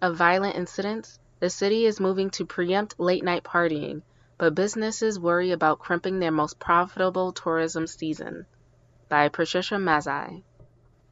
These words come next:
After two fatal shootings on Ocean Drive over a March weekend, Miami Beach leaders followed their recent playbook for dealing with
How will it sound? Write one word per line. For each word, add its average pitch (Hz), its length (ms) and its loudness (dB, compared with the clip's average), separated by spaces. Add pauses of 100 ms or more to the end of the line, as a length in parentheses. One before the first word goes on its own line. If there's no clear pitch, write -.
(160)
After 196 300 0
two 254 280 -2
fatal 233 340 4
shootings 214 500 -4
on 185 140 -4
Ocean 175 340 -4
Drive 170 460 -2
over 165 580 -2
a 165 100 -2
March 160 380 -4
weekend, 180 480 -6 (360)
Miami 190 380 -2
Beach 202 300 -8
leaders 170 400 0
followed 190 380 -6
their 175 140 -2
recent 170 380 -6
playbook 170 400 -6
for 160 140 -2
dealing 165 480 -2
with 151 240 -6